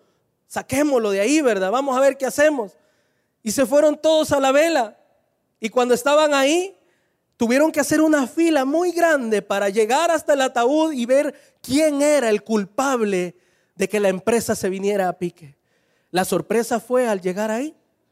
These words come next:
Llegaban, observaban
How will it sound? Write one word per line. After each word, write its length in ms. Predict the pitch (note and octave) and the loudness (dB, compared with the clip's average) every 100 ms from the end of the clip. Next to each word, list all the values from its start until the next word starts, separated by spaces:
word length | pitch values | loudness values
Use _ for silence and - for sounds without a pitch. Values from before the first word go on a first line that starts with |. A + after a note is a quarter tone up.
| _ _ _ _ _ _ - | _ _ _ _ _ _ -4
Llegaban, 760 | F#3 A3+ D#4 D4 C4+ C#4 C4 _ _ _ - | 0 4 4 4 0 -2 -12 _ _ _ -2
observaban 920 | G3 A3+ G#3 G#3 C#4+ D4+ C#4 C4+ | -2 0 -2 2 2 4 2 -2